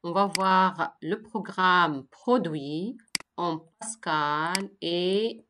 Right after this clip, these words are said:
Python. Alors, j'ai déjà enregistré la vidéo pour le programme somme. Alors, c'est presque la même chose. Il faut changer seulement le nom du programme. Au lieu de somme, on va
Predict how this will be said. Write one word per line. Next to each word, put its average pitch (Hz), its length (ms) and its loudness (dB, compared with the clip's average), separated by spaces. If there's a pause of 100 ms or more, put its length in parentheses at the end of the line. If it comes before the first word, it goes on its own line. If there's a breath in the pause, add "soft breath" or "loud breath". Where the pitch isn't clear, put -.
(320)
Python. - 200 -10 (1300)
Alors, 165 160 -2
j'ai 160 100 -2
déjà 196 300 4
enregistré 220 720 2
la 226 100 6
vidéo 180 320 -2
pour 180 180 -4
le 165 80 -2
programme 170 680 4
somme. 226 500 0
Alors, 143 180 -2
c'est 175 140 -6
presque 240 320 -2
la 208 80 2
même 175 160 0
chose. 247 460 -4
Il 190 80 -4
faut 202 160 -4
changer 220 320 0
seulement 208 480 2
le 180 160 2
nom 247 260 6
du 214 160 0
programme. 180 560 0
Au 180 60 -4
lieu 185 160 0
de 170 100 -6
somme, 190 460 0
on 147 60 -14
va 165 420 4